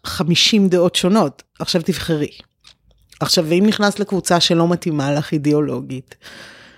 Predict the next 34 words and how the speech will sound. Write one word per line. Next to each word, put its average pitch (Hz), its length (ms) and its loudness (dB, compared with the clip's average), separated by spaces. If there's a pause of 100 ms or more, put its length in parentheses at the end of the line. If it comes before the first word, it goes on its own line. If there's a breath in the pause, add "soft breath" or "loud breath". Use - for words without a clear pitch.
(240 loud breath)
אז 175 140 0
בכלל, 233 500 2
אז 170 340 -6
יש 208 220 0
לך 196 140 -2
את - 100 -2
הדעה 220 220 4
הזאת, 190 280 2
וזה, 170 300 -2
ו-, 202 120 -2 (160)
ועדיין 240 720 2
לכולנו 185 480 2
יש 180 120 2
גם 165 100 -2
את 156 80 -6
הסבתות 214 520 -2
והדודות 170 640 0
והאי 131 460 -2
במכולת, 202 760 2
ותמיד 185 680 0
יש. 143 380 0 (1080 loud breath)
אז 156 140 -4
מצד 180 300 2
אחד 180 260 2
זה 151 100 -2
באמת 151 300 2
נותן 151 260 0
לך 147 180 -2
המון 147 220 2
המון 156 220 2
ידע, 139 300 -2 (600)
שלנו 151 500 2
לא 175 120 0
היה, 95 200 -4